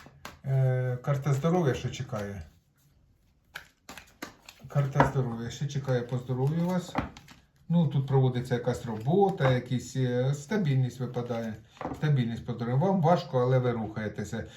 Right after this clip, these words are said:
Ну, можливо, хтось буде відпочивати, там ще щось. Десь буде йти, от, можна сказати, в гори,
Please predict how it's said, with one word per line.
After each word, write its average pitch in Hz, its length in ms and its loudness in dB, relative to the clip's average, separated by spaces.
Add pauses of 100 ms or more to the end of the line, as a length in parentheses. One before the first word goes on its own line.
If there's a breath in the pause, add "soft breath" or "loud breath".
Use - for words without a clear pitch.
(200 loud breath)
Ну, 175 100 2
можливо, 147 380 4
хтось 139 180 -2
буде 131 480 4
відпочивати, 135 840 2
там 127 140 2
ще 170 280 0
щось. - 240 0 (300 loud breath)
Десь 139 180 4
буде 131 240 6
йти, 131 420 4
от, 117 320 -4
можна 120 280 -2
сказати, 113 360 -4
в 92 40 -6
гори, 151 460 6